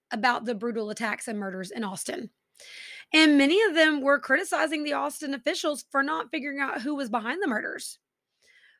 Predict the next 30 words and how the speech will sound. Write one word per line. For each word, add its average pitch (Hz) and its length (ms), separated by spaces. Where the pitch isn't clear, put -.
One 294 360
article 277 600
even 277 300
said, 254 180
"We 294 180
pay 302 200
for 349 160
protection, 330 540
but 302 140
yet 311 220
there 330 140
is 381 280
none. 180 360
Absolutely 294 840
none." 254 520
And 285 380
they 277 220
wanted 254 540
to 233 220
replace 226 600
Marshall 214 400
Lee. 240 360
The 240 160
citizens 277 500
were 269 120
terrified, - 760
and 254 220
they 254 200
wanted 247 460
something 240 760